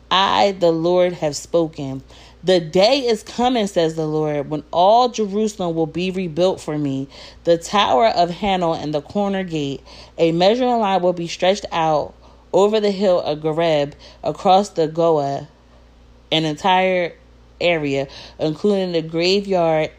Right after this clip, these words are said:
the ash dump in the valley, and all the fields of Kidron Valley on the east as far as the Horse Gate, will be holy to the Lord. The city will never again be captured or destroyed.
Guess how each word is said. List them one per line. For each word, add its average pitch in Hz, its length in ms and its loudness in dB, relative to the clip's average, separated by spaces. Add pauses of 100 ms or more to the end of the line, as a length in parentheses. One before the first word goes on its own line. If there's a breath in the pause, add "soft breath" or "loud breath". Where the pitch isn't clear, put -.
(100)
the - 180 -2
ash 175 240 2
dump 170 280 -4
in 165 160 -4
the 180 80 -2
valley, 147 440 0
and 143 120 -4
all 160 260 2
the 180 120 0
fields 156 360 -2
of 139 180 -6
Kidron 170 540 -4
Valley 147 460 -2 (1400 loud breath)
on 170 180 2
the 156 220 0
east 196 320 -4
as 160 200 0
far 175 280 4 (100)
as 160 220 0
the 151 140 -6
Horse 180 320 -2
Gate, 139 360 -10 (500 loud breath)
will 165 200 0
be 165 180 -2
holy 190 480 -2
to 196 160 -4
the 190 100 -2
Lord. 139 460 -2 (340 soft breath)
The 160 140 4
city 208 400 0
will 202 140 0
never 190 420 2
again 180 360 -2
be 170 120 -6
captured 175 600 0
or 160 180 -4
destroyed. 147 840 -2